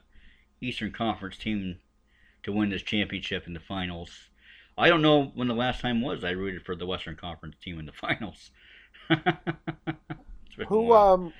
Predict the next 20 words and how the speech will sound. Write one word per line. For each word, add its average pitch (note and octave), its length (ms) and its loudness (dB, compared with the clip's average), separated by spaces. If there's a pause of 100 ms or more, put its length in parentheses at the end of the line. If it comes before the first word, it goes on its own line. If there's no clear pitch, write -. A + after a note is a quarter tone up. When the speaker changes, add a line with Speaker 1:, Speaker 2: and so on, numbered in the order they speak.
(240)
Speaker 2:
do E3 60 -2
you F3+ 300 4
have E3 360 4
winning D3+ 600 0 (840)
Game D#3 240 2
seven D3+ 460 6
between C#3+ 280 -4
the C#3+ 80 0
Jazz C#3+ 400 4
and C3+ 160 -4
the C3 60 -2
Nuggets? C3+ 680 -4 (640)
Speaker 1:
Uh, A2+ 240 4
the A2 100 0
Nuggets A2+ 360 4
are G2+ 100 0
gonna F#2+ 140 -2
win F#2+ 140 -4
that. F2 240 -4 (1040)
Speaker 2:
Yeah? D#3 340 8